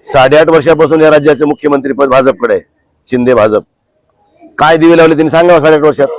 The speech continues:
आम्ही अडीच वर्षात उद्धव ठाकरे काय केले हे बी सांगितले. त्यामुळे त्यांनी मतं कोणत्या पैशावर मागा, फक्त पैशाच्या जोरावर मतं मागणं चालू आहे भाजपचं आणि महायुतीचं.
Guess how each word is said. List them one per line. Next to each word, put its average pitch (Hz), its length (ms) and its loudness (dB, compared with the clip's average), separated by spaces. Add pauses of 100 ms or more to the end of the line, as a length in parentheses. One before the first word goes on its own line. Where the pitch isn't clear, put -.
(120)
आम्ही 139 200 0
अडीच 156 180 2
वर्षात 156 160 0
उद्धव 147 360 -2
ठाकरे 143 240 -2
काय 147 160 2
केले 151 160 -4
हे 180 60 2
बी 180 80 0
सांगितले. 139 400 -6 (920)
त्यामुळे 160 240 2
त्यांनी 165 260 0
मतं - 260 0
कोणत्या 190 300 2
पैशावर 175 240 2
मागा, 151 300 2
फक्त 170 300 -2
पैशाच्या 165 760 2
जोरावर 147 560 2
मतं 143 300 0
मागणं 131 240 0
चालू 127 220 -2
आहे 127 80 0
भाजपचं 123 560 0 (640)
आणि 120 140 -4
महायुतीचं. 120 720 -2